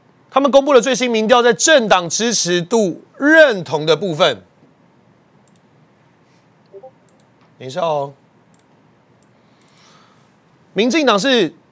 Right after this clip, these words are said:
百分之二十七，相较五月调查的时候，基本上是打平的嘛，因为国-，民进党没什么建树嘛，啊，民进党就搞斗争嘛，哦，就是掌握一些，掌握青鸟就自嗨了嘛。那国民党呢，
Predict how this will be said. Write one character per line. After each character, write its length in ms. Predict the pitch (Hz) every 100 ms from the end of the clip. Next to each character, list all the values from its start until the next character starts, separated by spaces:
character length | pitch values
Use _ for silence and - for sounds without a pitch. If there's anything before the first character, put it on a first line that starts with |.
| _ -
百 140 | 175
分 140 | 175 233
之 80 |
二 80 | 254
十 100 | 180
七， 380 | 175 214 220 220 - _ _ _ _ _ _ _ _
相 260 | - 277
较 240 | 277 285 -
五 260 | 196 180 170
月 200 | 262 247
调 180 | 269 226
查 180 | 170 165
的 60 |
时 100 | 160
候， 280 | 180 160 113 _
基 140 | -
本 100 | 190
上 80 | 156
是 60 | 160
打 240 | 139 110
平 180 | 117 107
的 100 | 113
嘛， 220 | 107 95 - _ -
因 140 | 190
为 100 | 180 - - - _
国-， 120 | - -
民 100 | 175
进 160 | 160 220
党 120 | 135
没 80 | 143
什 100 | 139
么 60 | 123
建 200 | 165 120
树 240 | - 131
嘛， 100 | 95 - _ _ _ _ _ _ _ _
啊， 80 | 131
民 160 | 156
进 100 | 175
党 100 | 214
就 60 | 175
搞 180 | 156 117
斗 240 | 180 156
争 200 | 131 131
嘛， 200 | 127 104 - _ _ _ _ _
哦， 220 | 123 110 107
就 100 | 185
是 340 | 196 175 160
掌 220 | 151 147
握 120 | 190 196
一 40 |
些， 220 | 180 185
掌 240 | 180 151 190
握 140 | 196
青 260 | - 185 185
鸟 300 | 156 110 107 _ _
就 80 | 151
自 240 | - 160
嗨 240 | 139 139 139
了 100 | 104
嘛。 160 | 98 _ _ - - -
那 80 | 254
国 120 | 254
民 140 | 254 294
党 220 | 240 180
呢， 220 | 196 202